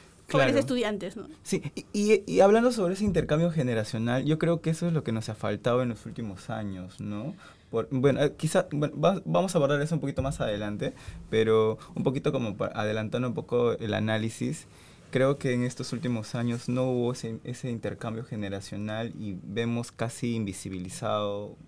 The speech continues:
Speaker 2: el activismo, por lo menos en las calles, creo, a lo com-, a comparación de antes, ¿no?
Speaker 1: Claro, creo que hay gente que ha tomado el activismo como,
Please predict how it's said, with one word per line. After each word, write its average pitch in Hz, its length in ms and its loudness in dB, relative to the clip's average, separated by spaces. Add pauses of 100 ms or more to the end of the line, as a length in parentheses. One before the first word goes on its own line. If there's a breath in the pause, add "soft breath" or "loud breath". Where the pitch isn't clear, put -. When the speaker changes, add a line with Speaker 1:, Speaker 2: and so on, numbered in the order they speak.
(140)
Speaker 2:
el 101 160 -6
activismo, 110 540 -6 (260 loud breath)
por 139 120 6
lo 151 60 10
menos 196 280 6
en 127 60 2
las 107 140 -6
calles, 104 600 0
creo, 101 440 -4
a 107 100 -4
lo 104 140 -2
com-, 101 200 -10
a 107 100 -8
comparación 107 500 -4
de 110 120 -2
antes, 101 500 -6
¿no? 101 220 -8 (520 loud breath)
Speaker 1:
Claro, - 220 -6
creo 359 300 4
que 339 300 2
hay 294 160 0
gente 302 380 2
que 285 180 4
ha 240 200 6
tomado 254 720 4
el 220 140 0
activismo 247 600 2
como, 208 600 0